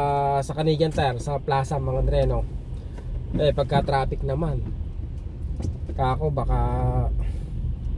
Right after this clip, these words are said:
baka matagalan din kasi ako dun, mga Dre. Dahil ta-, ta-, tatanggalin ko yung, ano, di ba, yung lababo. Eh, kasabay nung lababo, mga Dre,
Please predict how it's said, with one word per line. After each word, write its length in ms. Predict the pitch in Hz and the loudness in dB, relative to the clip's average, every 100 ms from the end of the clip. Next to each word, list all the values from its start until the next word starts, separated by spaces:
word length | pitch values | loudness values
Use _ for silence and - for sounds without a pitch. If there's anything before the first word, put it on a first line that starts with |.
| - - - - | -4 -4 -4 -2
baka 180 | - 156 | 0 2
matagalan 460 | 175 170 170 175 170 | 4 4 4 4 4
din 160 | 165 | 2
kasi 240 | 165 160 165 | 2 4 2
ako 80 | |
dun, 240 | 160 151 143 | 4 2 4
mga 160 | 143 139 | 2 2
Dre. 220 | 127 120 113 - - - - | 0 0 -2 -4 -6 -6 -4
Dahil 720 | - 143 147 151 156 151 147 - - | 0 2 4 4 4 0 -2 -4 -4
ta-, 180 | 147 135 | -4 -2
ta-, 320 | - 151 156 | 0 0 0
tatanggalin 480 | 143 156 160 160 160 | 2 2 4 4 2
ko 80 | 156 | 2
yung, 160 | 156 151 | 2 2
ano, 160 | 175 | 2
di 140 | 156 135 | 2 2
ba, 160 | 139 | 0
yung 260 | 143 135 135 131 131 131 131 | 0 0 0 0 0 0 0
lababo. 640 | 127 123 123 120 117 127 147 - - - | 0 0 0 0 0 0 -2 -8 -10 -10
Eh, 220 | - 143 | -4 -2
kasabay 400 | 143 151 156 156 | -2 -2 2 4
nung 160 | 156 156 | 4 4
lababo, 420 | 147 147 147 139 | 2 2 0 0
mga 240 | 135 135 139 | 0 0 -2
Dre, 220 | 127 | -2